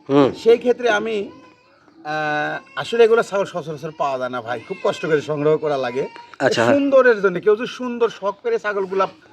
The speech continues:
Speaker 2: আহ, রাখতে চান, সে-,
Speaker 1: হুম।
Speaker 2: সেক্ষেত্রে এই ছাগলগুলা লিয়েন।
Speaker 1: কত দাম পড়বে?
Speaker 2: আহ, মাত্র ঊনচল্লিশ হাজার।
Speaker 1: দুইটা ঊনচল্লিশ হাজার
Speaker 2: এই
Speaker 1: টাকা।
Speaker 2: ছাগলটা কিন্তু আপনার হাইট আছে, হরি-, হরিণীটা হাইট আছে আপনার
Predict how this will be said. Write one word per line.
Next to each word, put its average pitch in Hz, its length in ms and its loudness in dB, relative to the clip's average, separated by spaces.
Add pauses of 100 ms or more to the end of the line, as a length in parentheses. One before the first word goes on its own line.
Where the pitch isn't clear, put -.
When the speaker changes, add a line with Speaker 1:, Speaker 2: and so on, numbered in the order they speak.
(200)
Speaker 2:
আহ, 160 320 0 (220)
রাখতে 180 320 0
চান, 196 240 0
সে-, - 220 -6
Speaker 1:
হুম। 127 140 4
Speaker 2:
সেক্ষেত্রে 185 380 -2
এই 190 40 -2
ছাগলগুলা 160 420 -4
লিয়েন। 151 280 -2 (320)
Speaker 1:
কত 160 160 6
দাম 147 200 8
পড়বে? 143 220 6
Speaker 2:
আহ, 156 300 -4 (100)
মাত্র 220 240 -2
ঊনচল্লিশ 151 480 -8
হাজার। - 460 -14
Speaker 1:
দুইটা 190 340 10
ঊনচল্লিশ 185 500 6
হাজার 139 180 6
Speaker 2:
এই - 20 2
Speaker 1:
টাকা। - 160 4
Speaker 2:
ছাগলটা 233 240 4
কিন্তু 226 240 -4
আপনার 226 200 -4
হাইট 208 300 0
আছে, 220 360 2
হরি-, 190 280 -2
হরিণীটা 220 540 0
হাইট 202 220 0
আছে 214 200 -2
আপনার 208 400 -4